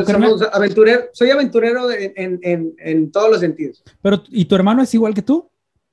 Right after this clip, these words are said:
Speaker 1: O sea, ¿él también le entra o eres más
Speaker 2: Sí.
Speaker 1: aventado tú?
Speaker 2: Sí, no, no, no. Somos los dos, los dos.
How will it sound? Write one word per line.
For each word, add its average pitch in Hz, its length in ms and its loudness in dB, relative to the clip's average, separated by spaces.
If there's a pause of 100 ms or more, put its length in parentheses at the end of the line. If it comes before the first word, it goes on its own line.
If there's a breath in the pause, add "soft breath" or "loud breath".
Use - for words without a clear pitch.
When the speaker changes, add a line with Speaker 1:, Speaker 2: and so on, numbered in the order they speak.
(240)
Speaker 1:
O 170 80 0
sea, 175 160 2
¿él 175 100 -2
también 226 320 2
le 220 60 2
entra 262 340 2
o 175 160 2
eres 190 160 2
más 196 140 0
Speaker 2:
Sí. 196 60 -4
Speaker 1:
aventado 175 360 2
tú? 143 260 -2 (500)
Speaker 2:
Sí, 262 220 2
no, 220 160 2
no, 208 120 -2
no. 196 320 -6
Somos 233 300 -4
los 180 200 0
dos, 175 380 -4 (120)
los 156 220 -6
dos. 185 340 -4